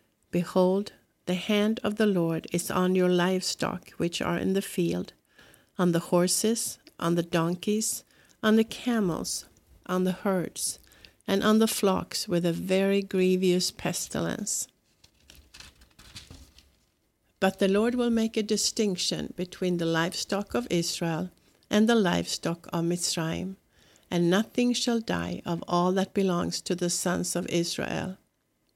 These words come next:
The Lord appointed a set time, saying,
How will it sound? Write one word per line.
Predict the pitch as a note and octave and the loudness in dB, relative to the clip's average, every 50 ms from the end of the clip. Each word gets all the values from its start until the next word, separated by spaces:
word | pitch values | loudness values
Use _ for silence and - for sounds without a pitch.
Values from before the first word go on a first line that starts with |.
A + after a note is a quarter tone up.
| _ _ _ _ _ _ _ _ _ _ _ _ _ _ _ _ _ _ _ _ _ _ _ _ _ _ _ - | _ _ _ _ _ _ _ _ _ _ _ _ _ _ _ _ _ _ _ _ _ _ _ _ _ _ _ 0
The | G#3+ G3+ | 4 6
Lord | G#3+ A#3 B3 B3+ C4+ | 6 6 6 6 4
appointed | C4 B3+ - - F3+ F3 F3 F3 - F3+ F3+ | 2 2 2 2 2 2 2 2 0 -2 -2
a | - F#3 | -2 -2
set | F3+ - - F#3 F3+ F3 - - | -2 0 0 0 0 0 -2 -6
time, | - F#3 F3 E3 D#3+ - F#3 F3 | -4 -2 -2 -2 -2 -4 -6 -8
saying, | - - - F3 E3+ E3+ - E3+ F#3 F#3 | -8 -6 -4 -4 -4 -4 -4 -4 -6 -8